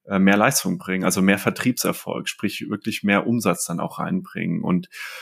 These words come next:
ähm, das sind handfeste Dinge. Das ist, ähm, daher wirklich ein Faktor, der unmittelbar auch aufs Betriebsergebnis geht.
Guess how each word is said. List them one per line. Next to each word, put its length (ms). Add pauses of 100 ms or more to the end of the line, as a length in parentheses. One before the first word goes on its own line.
(300)
ähm, 280
das 280
sind 320
handfeste 840
Dinge. 460
Das 220
ist, 300
ähm, 540 (500)
daher 520
wirklich 300
ein 60
Faktor, 540
der 400
unmittelbar 760
auch 180
aufs 240
Betriebsergebnis 840
geht. 380